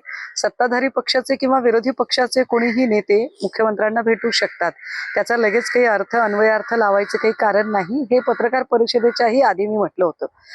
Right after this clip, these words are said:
आता पत्रकार परिषदेनंतर ते चित्र अधिक स्पष्ट झालेलं आहे आणि या निमित्ताने मनसे प्रमुखांनी जे प्रश्न उपस्थित केले ते फार गंभीर आहेत. कारण आज घडीला जी अवस्था मुंबईची झालेली आहे,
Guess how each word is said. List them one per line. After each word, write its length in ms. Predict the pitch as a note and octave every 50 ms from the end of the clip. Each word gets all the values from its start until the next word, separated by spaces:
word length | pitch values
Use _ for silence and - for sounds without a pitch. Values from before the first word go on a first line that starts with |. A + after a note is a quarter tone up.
| - - -
आता 220 | B3 A#3+ - B3+
पत्रकार 420 | C4 B3+ A3+ - B3 B3 - C#4 C4
परिषदेनंतर 760 | - - B3+ C4 B3+ - C4 C4+ C4+ C4 C4+ B3+ A3+ - C4+
ते 140 | - - C#4
चित्र 260 | - - C#4 A#3+ -
अधिक 300 | D4 C#4 C4 G#3 C4 B3
स्पष्ट 340 | - - - B3 A#3+ - -
झालेलं 420 | B3+ G#3+ A#3 G#3+ G#3 G#3 G#3 A3 G#3+ -
आहे 280 | - F3+ - - F3 D#3+ _ _ - - - - - _ -
आणि 320 | G#3 G#3+ A#3+ C4+ C4 A3
या 160 | A3 A3 B3 C4+
निमित्ताने 680 | C#4+ C4+ B3 B3 - - - B3 A#3+ A#3+ A#3+ B3+ C4+
मनसे 340 | C4+ A#3 G#3 G#3 G#3 - C4+
प्रमुखांनी 580 | C4 C4 B3+ B3 B3+ A#3+ - B3 B3 A#3+ B3+ C4
जे 120 | A3+ C4
प्रश्न 360 | B3+ - A#3 G3+ - - C#4
उपस्थित 440 | C#4+ C4+ - - A#3+ - - - A#3
केले 400 | - - - A3 G3 F#3+ G3 G3+
ते 180 | - - B3+ C4
फार 240 | - C4+ C4+ C4
गंभीर 360 | A#3 A3+ A3+ G#3 G3 G#3+ A3+ A3
आहेत. 360 | - - D#3+ - - F3 D3+ - - - - - - - - - -
कारण 360 | - G#3 G3 A3 B3 C4+ C4+
आज 300 | - - G#3 G#3 A3 G#3+
घडीला 480 | G#3+ A#3+ B3+ B3 C4 C4 C4+ C4+ C#4 C4+
जी 220 | A#3 - - C4+
अवस्था 460 | C4 A3+ G3+ A3 B3 - - - C#4+ C4+
मुंबईची 480 | C4 C4 B3 A#3+ B3 B3 - - C4
झालेली 440 | A3+ B3 A3+ G#3 G#3+ A3 A3 A#3 B3
आहे, 380 | A#3 G#3+ F#3 - - E3+ D#3+